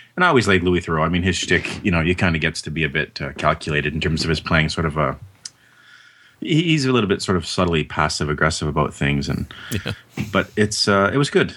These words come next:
Speaker 1: It was good. And, uh, yeah, and then I watched, uh, as I was doing some paperwork tonight, I just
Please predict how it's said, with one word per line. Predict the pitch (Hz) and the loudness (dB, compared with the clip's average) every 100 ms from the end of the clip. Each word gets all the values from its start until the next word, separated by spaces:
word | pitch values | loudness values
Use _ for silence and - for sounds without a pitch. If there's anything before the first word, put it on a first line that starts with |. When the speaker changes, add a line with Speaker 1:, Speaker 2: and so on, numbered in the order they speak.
| - - | -16 -4
Speaker 1:
It | |
was | 101 101 | -2 2
good. | 113 78 | 2 2
And, | 80 85 82 | 0 0 2
uh, | 82 82 82 82 - _ - | 2 2 0 -2 -10 _ -2
yeah, | 101 80 | 2 4
and | 85 | 4
then | 87 | 4
I | 82 82 | 4 2
watched, | 80 80 80 - - - | 2 2 2 0 -4 0
uh, | 82 80 73 | 2 2 2
as | 80 80 | 0 0
I | |
was | 78 80 | -2 -2
doing | 80 | -4
some | - - | -4 0
paperwork | 90 82 78 | 0 2 0
tonight, | 85 73 | 0 2
I | 71 | 2
just | 78 - | -2 -6